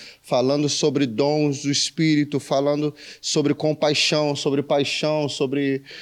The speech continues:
missões. E a conclusão, mais ou menos, desse, desse momento, desse encontro, a gente pegava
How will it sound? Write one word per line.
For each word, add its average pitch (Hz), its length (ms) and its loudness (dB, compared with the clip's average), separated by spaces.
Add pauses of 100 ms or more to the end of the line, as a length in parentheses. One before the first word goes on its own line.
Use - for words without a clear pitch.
(220)
missões. 160 800 2 (280)
E 170 220 4
a 170 80 4
conclusão, 170 800 2
mais 165 240 0
ou 160 80 2
menos, 147 360 2
desse, 147 440 0
desse 143 340 -2
momento, 143 540 0
desse 139 240 -2
encontro, 156 420 -4
a 151 60 0
gente 151 200 -2
pegava 151 440 2